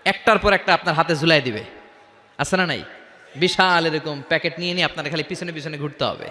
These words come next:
আপনার অবস্থা বারোটা, ওইদিকে তাকায় না, আছে না নাই? জান্নাতে এই টেনশন নাই,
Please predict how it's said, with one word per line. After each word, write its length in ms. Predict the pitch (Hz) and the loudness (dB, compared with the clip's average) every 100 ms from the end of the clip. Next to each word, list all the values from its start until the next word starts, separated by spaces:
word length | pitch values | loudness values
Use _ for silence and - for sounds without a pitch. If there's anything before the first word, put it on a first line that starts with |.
| - - - - - _ _ _ _ _ _ - | -16 -20 -20 -20 -20 _ _ _ _ _ _ -6
আপনার 260 | 147 175 160 | -4 0 0
অবস্থা 280 | 156 - | 0 -2
বারোটা, 340 | 151 151 143 135 | 2 2 2 0
ওইদিকে 240 | 143 147 | -2 -2
তাকায় 280 | - 131 120 | -2 0 -2
না, 120 | 101 - - - - - _ _ _ | -4 -12 -18 -20 -20 -20 _ _ _
আছে 200 | 123 - | -8 -4
না 80 | 170 | -2
নাই? 200 | 156 113 90 - - - - - - - | -2 -2 -8 -16 -20 -20 -20 -20 -12 -2
জান্নাতে 380 | 165 170 156 | 0 0 -2
এই 60 | 165 | -2
টেনশন 360 | 165 165 165 170 | -2 -4 -4 -4
নাই, 260 | 165 143 | -4 -4